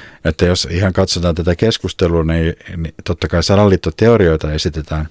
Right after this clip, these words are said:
entistä enemmän, koska niitä on helppo esittää, mutta niin esitetään myöskin salaliittoteorioiden kritiikkiä entistä enemmän. Eli se, että salaliittoteoriat ovat ikään kuin, ö, jossain määrin suosittuja tai niihin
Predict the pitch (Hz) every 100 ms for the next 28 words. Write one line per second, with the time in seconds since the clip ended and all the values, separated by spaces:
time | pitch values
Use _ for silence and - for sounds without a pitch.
0 | - 92 87 82 - 87 85 80 78 82
1 | 87 85 92 95 92 95 101 95 - 78
2 | - - - 85 90 95 92 85 98 92
3 | 90 90 92 - 90 107 98 85 - 87
4 | 85 87 85 90 87 117 - 110 - -
5 | - 65 - - - - - 110 - -
6 | - 78 78 92 107 92 - 80 - -
7 | - - - 95 95 - 82 85 82 78
8 | 85 82 85 - 92 90 82 92 82 92
9 | 85 - 95 90 - 90 87 82 - 104
10 | 107 98 87 - 85 78 78 82 85 82
11 | 82